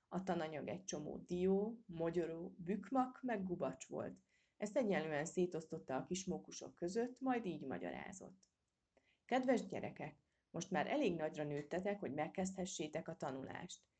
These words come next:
Eddig jó szüleitektől elég magot kaptatok táplálékul, és nyugodtan mind elrágcsálhattátok. De ezentúl magatoknak is kell szereznetek eleséget,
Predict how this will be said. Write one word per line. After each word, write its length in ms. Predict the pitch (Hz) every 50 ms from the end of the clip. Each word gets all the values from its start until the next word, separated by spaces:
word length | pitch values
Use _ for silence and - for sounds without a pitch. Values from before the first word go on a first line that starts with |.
| _ _ _ _
Eddig 380 | - - 185 170 180 202 185 226
jó 140 | 262 247
szüleitektől 880 | 220 - - 190 170 160 151 156 151 - 156 165 - - - 185 196 185
elég 280 | - 202 180 160 151 165
magot 340 | 165 160 151 143 147 -
kaptatok 540 | - - 151 151 - - 143 - 131 131 131
táplálékul, 800 | - 143 131 151 156 - 170 165 165 180 180 196 196 - 240 240
és 220 | - - 240 - -
nyugodtan 500 | 269 233 185 151 156 - - 156 139 131
mind 240 | 156 190 202 196
elrágcsálhattátok. 1200 | - - 160 151 123 95 - - - - - - 170 165 - - - 127 110 175 - - - - _ _ _ _ _ _ - _ _
De 200 | _ - - -
ezentúl 580 | - 175 175 202 202 202 226 220 269 277 294 311 330
magatoknak 640 | 330 - 156 - - - 151 - - 156 - -
is 160 | 147 - -
kell 180 | - - - 113
szereznetek 680 | - - 143 131 147 - - - - - - 135 -
eleséget, 680 | 131 123 123 - - - - 160 160 190 185 180 202